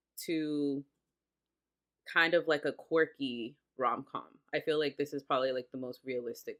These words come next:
part of the movie, in my opinion, than most of the movie is.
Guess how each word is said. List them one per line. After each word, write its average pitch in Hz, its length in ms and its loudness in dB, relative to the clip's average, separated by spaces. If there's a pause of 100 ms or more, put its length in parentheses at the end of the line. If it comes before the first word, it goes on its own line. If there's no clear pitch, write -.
part 113 200 -6
of 147 180 -4
the 170 80 -6
movie, 180 540 -8
in 147 140 -4
my 123 140 -6
opinion, 196 460 -8 (760)
than 139 640 -2 (140)
most 135 340 -2
of 127 60 -4
the 117 60 -4
movie 95 300 -6
is. - 320 -14